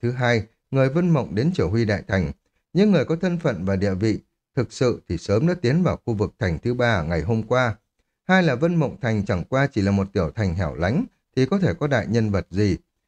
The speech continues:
Các cuộc tuyển công xưa nay đều là như vậy. Cũng bởi vì hắn đã quen hoành hành trong khu vực thành thứ ba, cho nên mới mất đi tính cảnh giác đáng lẽ phải có.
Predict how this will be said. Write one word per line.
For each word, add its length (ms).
Các 140
cuộc 200
tuyển 260
công 240
xưa 200
nay 180
đều 180
là 120
như 180
vậy. 220
Cũng 160
bởi 140
vì 120
hắn 160
đã 180
quen 220
hoành 220
hành 220
trong 200
khu 120
vực 240
thành 240
thứ 100
ba, 280
cho 120
nên 200
mới 100
mất 220
đi 280
tính 200
cảnh 260
giác 240
đáng 200
lẽ 200
phải 180
có. 280